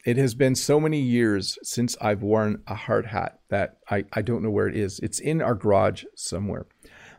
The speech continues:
But a hard hat is a very durable, hard hat. I don't know if you can hear my head.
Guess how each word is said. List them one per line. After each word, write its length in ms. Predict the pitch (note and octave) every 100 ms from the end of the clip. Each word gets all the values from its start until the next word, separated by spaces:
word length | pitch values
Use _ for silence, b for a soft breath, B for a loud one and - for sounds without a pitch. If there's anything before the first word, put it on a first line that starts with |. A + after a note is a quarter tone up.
| -
But 100 | D3
a 80 | C#3+
hard 260 | F3+ A#3+
hat 260 | G#3+ G3+ F3
is 180 | D3 C#3
a 60 |
very 400 | C3+ D3+ D#3+ D#3
durable, 720 | B2+ G#2+ C#3+ D#3+ F3 D3+ D#3+ D3+
hard 640 | - - - C#3+ C#3 C3+
hat. 420 | B2 C#3 A#2 - - - - _ - - _ _ _ F4+ _
I 60 | A2
don't 80 | A2+
know 60 |
if 120 | G#2 G2+
you 60 |
can 140 | F#2+ G#2+
hear 180 | A2
my 100 | G2
head. 300 | G2 G#2+ F#2+